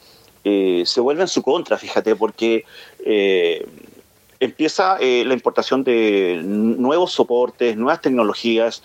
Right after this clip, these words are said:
eh, y definitivamente juega, eh,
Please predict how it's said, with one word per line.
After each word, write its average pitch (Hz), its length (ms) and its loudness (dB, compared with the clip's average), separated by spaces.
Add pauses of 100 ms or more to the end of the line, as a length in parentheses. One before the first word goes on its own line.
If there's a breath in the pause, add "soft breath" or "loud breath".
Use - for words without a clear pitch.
(460 loud breath)
eh, 87 520 -2 (120)
y 139 400 0 (120)
definitivamente 123 880 0
juega, 123 500 0
eh, 101 340 0